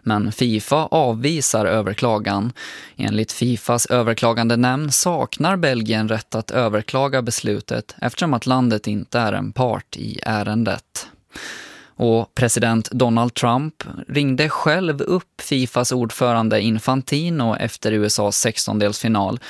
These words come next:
och det röda kortet mot U S A:s anfallsstjärna. Det sa han själv på en presskonferens i Vita huset i eftermiddags, rapporterar vår korrespondent Gina Lindberg.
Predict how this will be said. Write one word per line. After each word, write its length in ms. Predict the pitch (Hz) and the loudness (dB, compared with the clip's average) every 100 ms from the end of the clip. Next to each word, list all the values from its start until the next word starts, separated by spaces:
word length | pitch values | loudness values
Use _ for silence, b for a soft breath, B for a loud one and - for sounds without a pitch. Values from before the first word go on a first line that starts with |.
| B | B
och 200 | B - | B -2
det 80 | 113 | 0
röda 300 | 110 101 107 | 2 0 -2
kortet 500 | - 107 - 98 - | -4 -8 -4 -6 -2
mot 320 | 110 101 - | -4 -4 -6
U 100 | 98 101 | -6 -2
S 120 | - | -2
A:s 240 | 95 - | -2 -2
anfallsstjärna. 880 | 110 104 107 101 - 101 95 92 117 B B B | -2 0 0 -2 0 0 0 -2 -4 B B B
Det 120 | 110 | -2
sa 200 | 113 104 | 0 0
han 200 | 110 127 | 2 0
själv 380 | 127 139 139 156 - | 2 0 0 -4 -4
på 100 | 151 | 0
en 140 | 143 | 0
presskonferens 800 | 139 143 - 127 123 127 143 139 | 2 0 0 -2 0 0 0 0
i 180 | 135 127 | 0 0
Vita 280 | 123 123 131 | 0 0 0
huset 480 | 131 135 147 151 - | 2 0 -2 -2 0
i 100 | 117 | 0
eftermiddags, 720 | 113 123 113 110 104 107 - - | 0 0 2 2 2 0 -2 -2
rapporterar 600 | 139 135 156 123 110 107 | -2 -2 0 2 2 2
vår 200 | 104 98 | 0 -2
korrespondent 800 | - 104 - 117 120 107 - - | -2 -4 -2 0 0 0 -4 -8
Gina 260 | 107 101 95 | -6 -4 -2
Lindberg. 560 | 107 101 107 101 - | -2 0 0 -2 -6